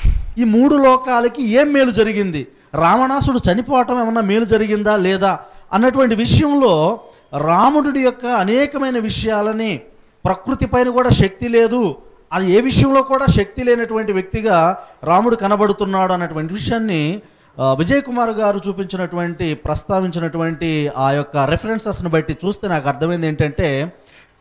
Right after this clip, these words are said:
కేవలం మూడు లోకాలను రక్షించటమా? అసలు ఎందుకు రక్షించాలి? మరి రక్షించటానికి వచ్చినటువంటి ఆ రాముడు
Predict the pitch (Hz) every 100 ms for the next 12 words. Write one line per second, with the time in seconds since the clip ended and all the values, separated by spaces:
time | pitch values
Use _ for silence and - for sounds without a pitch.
0 | - 185 254 277 269 190 220 - _ -
1 | 156 190 240 294 285 269 269 269 254 262
2 | 262 262 - - 254 262 254 247 226 196
3 | - - 180 277 226 175 247 269 247 -
4 | 220 202 196 175 180 151 - - _ 220
5 | 226 160 - 262 262 269 269 262 262 226
6 | 240 240 240 233 196 170 160 220 262 185
7 | 147 226